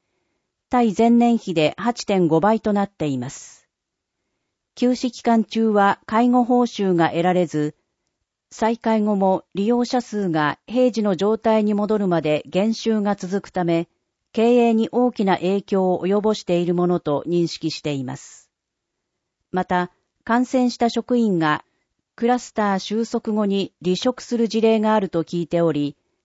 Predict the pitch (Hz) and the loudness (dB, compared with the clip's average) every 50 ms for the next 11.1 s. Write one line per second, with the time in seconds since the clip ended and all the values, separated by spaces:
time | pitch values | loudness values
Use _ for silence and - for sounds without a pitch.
0 | _ _ _ - 202 226 233 220 - 240 226 226 202 220 214 - 220 - - 170 | _ _ _ -2 0 2 2 2 4 4 4 4 2 -2 -2 -4 -4 -2 0 0
1 | 160 151 151 - - 175 165 - - 240 240 240 233 226 - 226 220 226 226 226 | 0 0 0 0 -2 -6 -4 -2 -2 2 2 2 2 2 2 0 2 2 0 -2
2 | _ - 208 185 180 175 185 180 185 185 190 180 - 151 139 - - 175 175 175 | _ -4 -2 -2 0 0 0 0 0 0 0 -2 -2 -4 -4 -4 -4 -2 0 0
3 | 175 170 170 160 151 _ - 139 135 131 120 113 139 - - - - - - _ | 2 2 2 0 -2 _ -6 -8 -8 -6 -8 -10 -12 -14 -18 -20 -20 -20 -20 _
4 | _ _ _ _ _ _ _ _ _ _ _ _ _ _ _ _ _ _ _ _ | _ _ _ _ _ _ _ _ _ _ _ _ _ _ _ _ _ _ _ _
5 | _ _ _ _ _ - 165 185 190 208 247 262 254 254 220 240 247 - 262 247 | _ _ _ _ _ -8 -4 -4 0 2 2 4 4 2 2 0 -4 -2 0 2
6 | 240 226 208 196 190 185 190 180 170 165 151 156 175 202 226 226 - - 247 240 | 2 2 2 2 2 2 2 2 2 0 2 2 2 2 2 -2 -2 -2 -2 0
7 | 233 226 233 233 214 202 190 185 175 170 165 - - 190 196 185 175 170 160 151 | 2 2 2 2 2 2 2 2 2 2 0 0 -2 -2 0 2 2 2 2 2
8 | 143 139 139 139 - _ _ _ _ _ _ _ - - 196 226 240 233 247 240 | 0 0 -2 -2 -6 _ _ _ _ _ _ _ -2 0 0 0 0 0 -2 -4
9 | - - - 240 - 240 226 226 220 - 220 214 220 220 220 214 - 214 208 208 | -4 -2 -6 -4 -2 0 0 0 0 0 0 2 2 2 2 2 0 -2 -2 -2
10 | 208 208 _ - 180 170 170 170 175 - 180 170 180 160 - 151 139 135 131 131 | -2 -4 _ -4 0 0 0 0 -2 -2 -4 -4 -4 -4 -4 -4 -4 -4 -4 -6
11 | - | -8